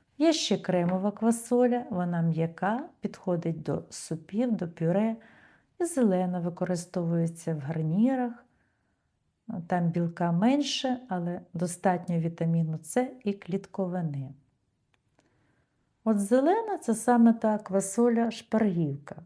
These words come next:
Вона дуже популярна. Її, коли варять, то спочатку промивають, обрізають кінчики,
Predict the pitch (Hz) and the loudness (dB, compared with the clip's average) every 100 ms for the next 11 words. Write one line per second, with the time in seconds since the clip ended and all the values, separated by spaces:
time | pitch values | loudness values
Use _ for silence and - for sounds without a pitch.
0 | _ _ _ 175 190 220 220 214 190 202 | _ _ _ -2 2 2 0 -2 0 0
1 | 180 175 165 170 160 156 147 143 170 220 | 0 -2 -4 -2 -2 0 -2 -4 -2 -2
2 | 277 _ _ _ _ _ _ - _ _ | -4 _ _ _ _ _ _ -20 _ _
3 | _ 196 196 214 220 208 190 190 185 233 | _ 2 4 4 4 0 2 2 0 -6
4 | _ _ _ 175 190 190 175 170 - 170 | _ _ _ 0 2 4 2 -2 -4 -4
5 | 165 - - - 175 - 170 170 - 170 | -4 -6 -12 -8 -8 -2 -2 -2 -10 -6
6 | - 160 165 160 156 214 233 202 170 165 | -2 0 -2 -2 -2 0 0 -2 -4 -2
7 | 160 160 156 156 - - 139 147 - 220 | 0 0 0 -4 -10 -6 -4 -4 -4 -6
8 | 220 294 | -6 -8